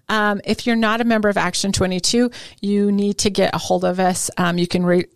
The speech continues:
reach us at show at action twenty-two dot org. Um, you should be getting something in, um, the, on the email list. If you're not, if you don't currently get Action twenty-two email blasts, um, email us at show at action twenty-two dot org, and we'll put you on our mailing list.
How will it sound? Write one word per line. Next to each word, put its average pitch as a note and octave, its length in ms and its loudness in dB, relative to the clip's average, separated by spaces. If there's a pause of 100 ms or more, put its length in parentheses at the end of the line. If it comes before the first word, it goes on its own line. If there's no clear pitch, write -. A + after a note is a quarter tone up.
(160)
reach F#3+ 240 0
us G3 100 0
at - 140 0
show F#3+ 340 0
at F#3 80 0
action E3 300 -2
twenty-two F3+ 440 0
dot E3+ 260 0
org. F#3+ 280 0 (380)
Um, F3 300 0
you F3+ 140 0
should F#3 220 0
be F#3+ 80 -2
getting F#3 240 0
something F#3 360 0
in, F3+ 500 0
um, E3+ 400 0
the, E3+ 500 0
on F3 200 0
the - 140 -2
email F#3 320 2
list. F3+ 280 0
If F3+ 140 -4
you're G#3 100 2
not, A3+ 380 0 (300)
if - 80 -20
you A#3+ 60 4
don't A#3+ 180 2
currently A#3 380 0
get G#3 220 0
Action G#3 260 0
twenty-two G#3 560 0
email G3 320 0
blasts, F#3 600 -2
um, F3+ 280 2 (580)
email G3+ 300 2
us F3 160 0
at E3+ 100 -2
show E3+ 140 2
at E3 80 2
action D3+ 260 -2
twenty-two F3 280 0
dot F3+ 160 2
org, E3+ 120 2
and E3+ 120 -2
we'll E3 80 -4
put - 180 0
you F3+ 100 2
on F3 140 0
our F3 80 0
mailing G3 480 0
list. F3 340 0